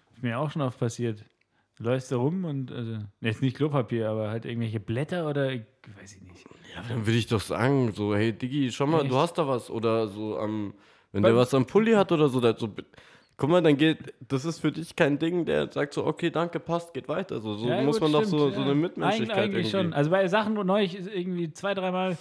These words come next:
Speaker 1: ist mir passiert, dass bei einer die Maske rausgefallen ist, bin ich mit dem Fahrrad immer angehalten und hab gesagt, „Hey, ist nicht gerade die Maske rausgefallen?“
Speaker 2: Ja,
Speaker 1: So schon,
Speaker 2: eben, so
Speaker 1: safe,
Speaker 2: einfach ein bisschen
Speaker 1: klar.
Speaker 2: so sagen, „Hey, Digi, schau mal“, so auf
Speaker 1: Ja,
Speaker 2: gar nicht
Speaker 1: ja.
Speaker 2: böse, nicht witzig machen, sondern einfach sagen, „Hey,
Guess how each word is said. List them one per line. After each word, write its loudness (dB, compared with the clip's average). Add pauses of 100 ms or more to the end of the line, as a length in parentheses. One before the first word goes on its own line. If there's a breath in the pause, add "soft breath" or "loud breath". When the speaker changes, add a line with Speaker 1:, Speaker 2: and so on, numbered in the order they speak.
(240 loud breath)
Speaker 1:
ist -16
mir -4
passiert, -4
dass -4
bei -4
einer -4
die -2
Maske -4
rausgefallen -4
ist, -6
bin -4
ich -2
mit -4
dem -14
Fahrrad -2
immer -6
angehalten -2
und -2
hab -4
gesagt, -2
„Hey, -4
ist -6
nicht -8
gerade 0
die 0
Maske -2
rausgefallen?“ -6 (160 loud breath)
Speaker 2:
Ja, -2
Speaker 1:
So 10
schon, 8
Speaker 2:
eben, 4
so 2
Speaker 1:
safe, 6
Speaker 2:
einfach 10
ein 4
bisschen 6
Speaker 1:
klar. 8
Speaker 2:
so 4
sagen, 0
„Hey, 0
Digi, -10
schau -4
mal“, 0
so 0
auf 2
Speaker 1:
Ja, -4
Speaker 2:
gar 4
nicht 4
Speaker 1:
ja. 2
Speaker 2:
böse, 4
nicht -2
witzig -4
machen, 0
sondern -2
einfach -8
sagen, -4
„Hey, -4